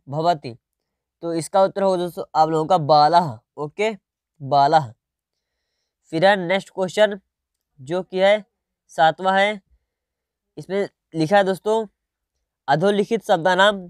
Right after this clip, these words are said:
रूपाणि त्रिषु वचनेषु लिखत, तो ये जो शब्द दिए हैं आप लोगों को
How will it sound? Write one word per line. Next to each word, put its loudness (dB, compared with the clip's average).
रूपाणि -2
त्रिषु -8
वचनेषु -4
लिखत, -2
तो 0
ये 2
जो 0
शब्द 0
दिए 0
हैं 0
आप 2
लोगों -4
को -2